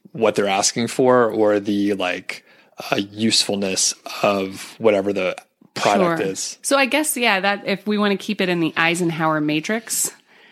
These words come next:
Speaker 2: I will, uh, experiment sometimes with throwing tasks into the not important, not urgent bucket, knowing that my prioritization might be different than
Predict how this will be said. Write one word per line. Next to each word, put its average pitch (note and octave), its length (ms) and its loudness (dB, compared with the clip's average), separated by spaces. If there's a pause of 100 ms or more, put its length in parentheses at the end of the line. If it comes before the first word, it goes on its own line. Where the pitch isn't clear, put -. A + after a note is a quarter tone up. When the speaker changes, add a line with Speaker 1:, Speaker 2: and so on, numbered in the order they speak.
(240)
Speaker 2:
I F3 220 4
will, E3 680 2 (400)
uh, D3+ 300 2
experiment E3 720 2
sometimes D#3+ 800 0
with D#3+ 260 0
throwing E3 560 2
tasks D#3 640 -2
into D#3+ 380 0
the C#3+ 340 -4
not D#3 420 0
important, F3 840 -4
not D#3 360 0
urgent D#3+ 540 -2
bucket, C4+ 500 0 (920)
knowing F3 520 6
that D3+ 120 0
my D#3+ 300 4
prioritization E3 1080 0
might D#3 300 0
be G3 160 -2
different G#3+ 640 0
than E3 440 2